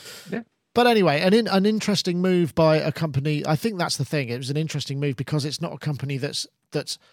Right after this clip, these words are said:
Speaker 2: primarily thought of for their software offerings. It's more, you know, particularly with the, the, all the hardware they've released in the last couple of years, it seems to be, that seems to be more their thing than their software thing. Although the code that they use for their A C B technology and the plug outs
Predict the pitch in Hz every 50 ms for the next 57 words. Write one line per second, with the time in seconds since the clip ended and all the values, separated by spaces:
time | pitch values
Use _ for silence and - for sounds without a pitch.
0 | _ _ _ _ - - 156 151 151 156 156 165 175 175 170 165 151 143 139 135
1 | 123 - 160 151 147 139 - 120 120 117 - - - 131 107 127 127 123 120 -
2 | - - - - - - 156 147 120 - - - 120 127 120 117 - 117 117 -
3 | - 107 95 92 90 95 95 - 123 - - - 127 131 139 143 135 127 131 135
4 | 127 120 110 - - - - 151 135 - 135 131 123 127 104 - 131 123 - _
5 | - - - _ _ - 160 156 151 131 123 - 160 190 202 214 180 165 139 120
6 | 127 127 117 131 131 135 131 - - 127 123 127 131 127 120 - - 123 - 123
7 | 127 147 143 131 120 104 135 - - - 143 139 131 - - - - 127 117 117
8 | - _ - 156 147 - - - 131 123 110 101 - 131 120 127 131 127 120 117
9 | 110 110 - - 123 117 113 113 113 113 117 113 - - 180 - - - - -
10 | 98 95 - - - - _ - 156 151 135 170 160 151 147 135 - - - -
11 | - - _ - 139 - - - 160 165 165 165 147 156 139 - 139 135 131 135
12 | 127 - 131 123 127 131 127 135 139 127 - 143 123 151 147 143 - 151 139 143
13 | 143 139 139 120 117 135 127 120 123 - - 147 147 135 143 143 139 - -